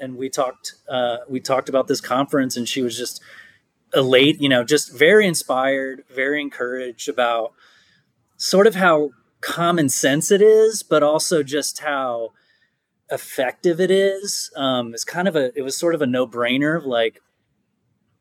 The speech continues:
you know, we need to be using this. And so we, we basically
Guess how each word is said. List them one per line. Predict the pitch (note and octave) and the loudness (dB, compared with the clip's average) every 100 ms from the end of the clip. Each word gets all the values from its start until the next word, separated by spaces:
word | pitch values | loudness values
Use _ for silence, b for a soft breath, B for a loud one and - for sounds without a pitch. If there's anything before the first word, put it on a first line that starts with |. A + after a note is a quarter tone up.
| _ _ - | _ _ -12
you | B2+ | -6
know, | A#2 | -4
we | A#2+ C3+ | -2 -2
need | C#3 | -4
to | B2+ | -6
be | A#2+ | -4
using | A2+ B2 F3 G3 | -4 -2 -2 0
this. | A#3 - | -2 -2
And | B2+ | -4
so | - C3+ B2+ B2 B2 | -2 0 2 0 -4
we, | B2+ C#3+ E3 _ _ _ - | -6 -4 -6 _ _ _ -10
we | C3 | -8
basically | C3 C3+ C#3 D#3 D3 C#3+ C3 | -4 -4 -4 -6 -2 -2 -2